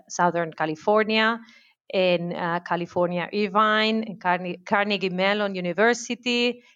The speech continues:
Es doctor en informática, también por la Universidad Ramon Llull, y su postdoc es en tecnología del entretenimiento.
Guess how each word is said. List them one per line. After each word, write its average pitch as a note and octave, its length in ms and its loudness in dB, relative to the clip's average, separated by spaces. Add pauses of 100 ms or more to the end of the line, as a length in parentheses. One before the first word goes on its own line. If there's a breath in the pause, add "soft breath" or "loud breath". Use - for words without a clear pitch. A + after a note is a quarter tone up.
Es A3 300 0
doctor A3 400 2
en F#3+ 120 -2
informática, G3 800 0
también F3+ 280 -6
por F3+ 100 -4
la E3 60 -2
Universidad E3 420 -4
Ramon E3+ 320 -6
Llull, C4 420 0
y G#3 120 -6
su F#3 120 -6
postdoc F#3 520 2 (200)
es G#3+ 320 -4
en F#3+ 160 -6
tecnología F#3 760 2
del F#3+ 300 2
entretenimiento. G3 1120 -2